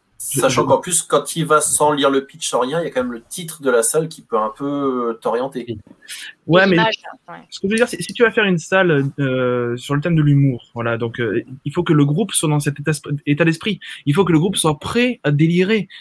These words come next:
Speaker 2: Donc, il faut que le, c'est, c'est ça le problème, c'est que c'est pas un jeu individuel, c'est un jeu collectif.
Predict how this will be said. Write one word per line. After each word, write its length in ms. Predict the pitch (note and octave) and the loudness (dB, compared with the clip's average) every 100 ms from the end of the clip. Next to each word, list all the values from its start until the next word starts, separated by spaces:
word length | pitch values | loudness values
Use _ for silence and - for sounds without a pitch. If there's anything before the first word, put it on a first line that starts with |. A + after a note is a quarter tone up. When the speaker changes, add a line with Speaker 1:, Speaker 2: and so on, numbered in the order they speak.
| - | -2
Speaker 2:
Donc, 160 | C#3 D3 | 0 0
il 80 | |
faut 140 | D3 E3+ | 0 0
que 100 | D#3 | 2
le, 800 | C#3+ C#3 C3 B2+ B2+ B2 A#2 G#2+ | 2 4 2 2 0 0 -2 -4
c'est, 140 | - | -8
c'est 140 | C#3+ F#3 | -10 -2
ça 80 | A#3 | -2
le 60 | |
problème, 200 | G3 F#3 | 0 -2
c'est 80 | D#3 | -2
que 60 | D3 | -4
c'est 80 | |
pas 140 | D3+ E3+ | -2 0
un 80 | E3 | 0
jeu 200 | D#3 F3 F3 | 0 0 0
individuel, 480 | E3 D#3 D#3+ F#3 F3 | 0 0 2 2 2
c'est 100 | D#3 | 2
un 40 | D3+ | -2
jeu 120 | D3 | 0
collectif. 460 | D#3 D3+ - D#3 | -2 -4 -4 -12